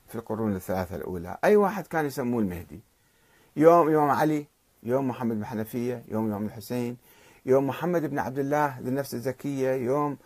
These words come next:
موسى بن جعفر، يوم الصادق، يوم فلان، يوم فلان، يوم الإمام زيد بن علي، كل واحد كان يسموه الم-، مهدي، يمكن يصير مهدي يعني هذا. وهاي الفكرة كانت موجودة عام، عشرين مهدي أكو عند الشيعة ال-،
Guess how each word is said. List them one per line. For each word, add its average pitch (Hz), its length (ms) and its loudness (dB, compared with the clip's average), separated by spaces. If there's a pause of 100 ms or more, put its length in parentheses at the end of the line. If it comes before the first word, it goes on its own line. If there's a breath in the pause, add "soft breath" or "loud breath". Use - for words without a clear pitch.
(440 soft breath)
موسى 156 260 2
بن 143 120 -2
جعفر، 139 540 0
يوم 143 460 0
الصادق، 147 600 0
يوم 143 320 -2
فلان، 139 420 0
يوم 131 160 -4
فلان، 147 500 -2
يوم 151 180 0
الإمام 139 560 -2 (320 loud breath)
زيد 151 260 4
بن 151 140 0
علي، 151 280 0 (120)
كل 247 120 4
واحد 214 260 6
كان 185 140 2
يسموه 165 380 2
الم-، 131 280 0
مهدي، 113 380 2
يمكن 185 420 6 (400)
يصير 151 300 2
مهدي 107 320 4
يعني 90 260 -2
هذا. 92 300 -6 (1400 soft breath)
وهاي 196 880 8
الفكرة 214 380 2
كانت 226 360 -4
موجودة 226 480 0
عام، 202 260 0
عشرين 226 520 4
مهدي 214 340 4
أكو 170 220 2
عند 147 140 0
الشيعة 127 540 0
ال-، - 240 -8